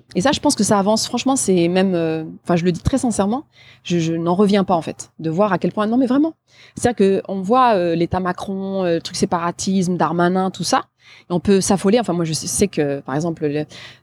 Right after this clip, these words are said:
le, le fait que Gérald Darmanin ait été désigné comme ministre de l'Intérieur, pour moi, c'était de l'ordre de,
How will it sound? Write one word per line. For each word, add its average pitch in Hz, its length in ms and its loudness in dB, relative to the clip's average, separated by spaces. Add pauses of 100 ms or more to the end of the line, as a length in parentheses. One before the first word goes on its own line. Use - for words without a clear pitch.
le, 160 100 -4
le 151 140 -4
fait 185 120 0
que 156 360 0
Gérald 175 280 2
Darmanin 180 540 2
ait 170 80 4
été 170 160 2
désigné 170 360 2
comme 165 180 0
ministre 170 360 0
de 170 80 0
l'Intérieur, 165 520 2
pour 160 160 -6
moi, 175 160 2
c'était 156 300 -2
de 151 100 0
l'ordre 165 240 0
de, 147 400 -2